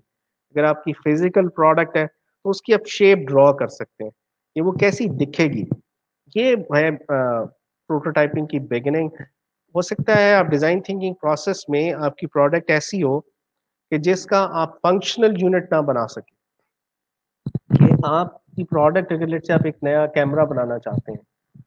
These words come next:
let's say या एक नया mobile phone बनाना चाहते हैं या कोई एक नई security device बनाना चाहते हैं, so वो आप एक, एक week की exercise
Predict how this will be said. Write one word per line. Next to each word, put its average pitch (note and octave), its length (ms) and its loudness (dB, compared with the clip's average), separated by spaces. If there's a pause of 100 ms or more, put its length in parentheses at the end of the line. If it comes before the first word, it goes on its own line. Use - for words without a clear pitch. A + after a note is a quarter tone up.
(300)
let's E3 180 -4
say D#3+ 100 0
या D#3 140 2
एक D3+ 160 -2
नया D3+ 160 2
mobile D3 380 0
phone C3+ 220 -6
बनाना A2+ 300 -6
चाहते A#2 280 -8
हैं C3+ 80 -4
या E3+ 80 0
कोई E3+ 240 -4
एक D#3+ 120 -10
नई D#3+ 180 0
security G3+ 600 -2
device B2+ 400 0
बनाना G#2 280 -4
चाहते - 340 -14
हैं, - 60 -20 (1300)
so A3+ 420 4 (960)
वो C4+ 360 4
आप F#3+ 540 2
एक, G#3 320 2 (360)
एक F#3 200 0
week A3+ 200 -4
की G#3+ 60 0
exercise F3 540 0